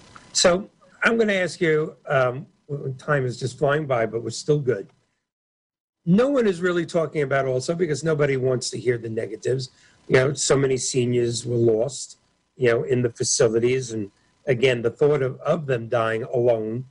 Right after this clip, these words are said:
you know, not surrounded, you know, uh, by their, uh, loved ones is a, is a very rough thought. But for those who survived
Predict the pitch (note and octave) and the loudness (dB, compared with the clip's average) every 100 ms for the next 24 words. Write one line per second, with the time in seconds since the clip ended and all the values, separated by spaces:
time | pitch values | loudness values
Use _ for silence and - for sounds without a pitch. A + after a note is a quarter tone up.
0 | _ _ _ _ A#2+ A#2+ A#2 C3+ - - | _ _ _ _ 0 2 2 2 0 0
1 | A#2 A2+ A2 A2 A2 G#2 - _ _ _ | 2 2 0 -2 -4 -4 -14 _ _ _
2 | C3 A2+ - - A2 G2+ A2 A2 A2+ A2 | 0 2 2 0 0 2 2 2 2 0
3 | - A#2+ G#2+ A2 G#2+ A2+ A#2 A#2 A2+ E3+ | -2 -2 2 2 0 0 0 0 -2 -4
4 | G3+ C#3+ C#3+ F3+ D#3+ B2+ A#2+ - - G#2 | -4 -4 0 2 2 0 -4 -2 0 0
5 | A#2 - _ - D#3 D3+ F3+ D#3 G3 B3 | 0 -6 _ 0 2 4 2 2 2 0
6 | A3+ - G3 - E3 C3 D3 C#3 F2+ D#2 | 0 0 0 0 -2 0 0 0 -6 -14
7 | - | -20